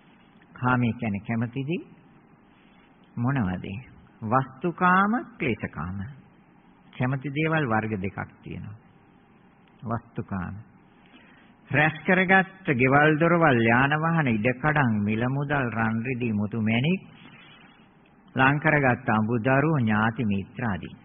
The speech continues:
කැමැතිද නැද්ද? සිත එහෙම බලවත් වෙලා නැද්ද? බලවත් වෙලා තියෙනවා.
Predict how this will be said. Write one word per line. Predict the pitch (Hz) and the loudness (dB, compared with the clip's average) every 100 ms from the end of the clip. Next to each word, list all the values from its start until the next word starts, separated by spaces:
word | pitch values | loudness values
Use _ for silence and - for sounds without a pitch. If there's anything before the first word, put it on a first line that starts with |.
| - - _ _ - _ | -20 -20 _ _ -20 _
කැමැතිද | - 120 135 135 156 208 | -4 -2 -2 -4 -6 -4
නැද්ද? | 175 80 - - - - _ _ _ _ _ _ _ _ _ _ _ _ - _ _ _ | -4 -6 -10 -16 -18 -20 _ _ _ _ _ _ _ _ _ _ _ _ -20 _ _ _
සිත | - 131 180 | -6 -2 2
එහෙම | 139 143 160 170 | 2 2 2 0
බලවත් | 117 110 123 143 - | 2 2 2 0 -2
වෙලා | 156 160 165 | -4 -2 -2
නැද්ද? | 107 85 69 98 - - _ _ _ _ _ _ _ _ | -2 -4 -6 -12 -12 -20 _ _ _ _ _ _ _ _
බලවත් | 107 110 107 95 | -4 -2 -2 -4
වෙලා | 98 95 95 | -8 -10 -10
තියෙනවා. | 98 95 104 | -12 -12 -12